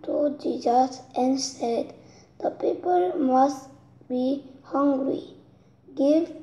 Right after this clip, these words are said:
them food," said Jesus.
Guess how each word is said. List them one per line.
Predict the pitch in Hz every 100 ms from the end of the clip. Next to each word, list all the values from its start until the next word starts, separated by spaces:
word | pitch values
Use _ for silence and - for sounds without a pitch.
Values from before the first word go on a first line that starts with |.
| -
them | 254 254 277 269
food," | - 294 269 - - - - _ _ _ _ - _ _ _ -
said | 269 262 277 302 - - - -
Jesus. | 262 247 233 277 320 -